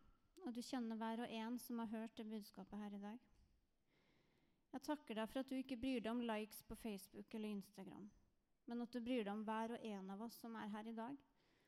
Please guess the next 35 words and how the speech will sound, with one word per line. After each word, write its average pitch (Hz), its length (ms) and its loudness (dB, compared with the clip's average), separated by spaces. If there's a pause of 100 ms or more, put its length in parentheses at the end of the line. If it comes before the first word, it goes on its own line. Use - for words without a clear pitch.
(240)
og - 80 -6
som 247 160 4
har 226 140 4
hørt 233 220 0
det 220 120 -2
her 220 160 0
budskapet. 220 640 -6 (1900)
Du 302 100 6
vet 247 200 8
hva 269 140 6
vi 269 100 8
står 208 380 2
i 226 60 2
akkurat 214 360 -4
nå. 277 80 2 (640)
Noen 247 300 6
av 220 100 2
oss 254 160 0
opplever 226 320 2
bekymringer 208 640 -2
for 233 140 -6
framtida, 226 480 -4 (480)
for 226 100 -4
økonomi, 226 600 4 (340)
sykdom 262 600 2 (500)
eller 240 220 6
relasjoner. 233 560 0 (1500)
Noen 247 260 8
kjenner 294 320 8
på - 140 4
anger 214 320 6
og 233 60 0
skam 220 360 0
fra 240 140 -2
fortida. 262 420 -6